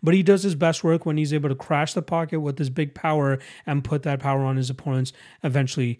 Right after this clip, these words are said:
knocking them out. I don't think it's a good idea for Derek Brunson to be coming back and taking this level of opponent on, especially a guy that can hit as hard as du Plessis. I believe that Brunson does have a,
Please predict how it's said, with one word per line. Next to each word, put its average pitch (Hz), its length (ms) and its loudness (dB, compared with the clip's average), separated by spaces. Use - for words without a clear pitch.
knocking 131 640 -4
them 120 280 -4
out. - 340 -16
I 160 80 0
don't 240 160 -2
think 254 100 -4
it's 208 140 -2
a 202 40 0
good 202 140 4
idea 180 320 4
for 175 160 0
Derek 160 240 2
Brunson 160 360 0
to 160 100 -2
be 143 100 0
coming 147 300 0
back 143 240 0
and 147 100 0
taking 147 360 -2
this 143 240 -2
level 139 260 -2
of 131 100 -4
opponent 127 500 -4
on, 123 300 -4
especially 156 480 0
a 147 60 2
guy 143 220 2
that 139 180 -2
can 147 140 -2
hit 160 200 -2
as 156 220 -6
hard 139 400 -2
as 139 200 0
du 131 140 -2
Plessis. 127 580 -4
I 156 100 0
believe 156 360 2
that 151 260 0
Brunson 147 420 -2
does 151 240 4
have 147 260 2
a, 135 220 2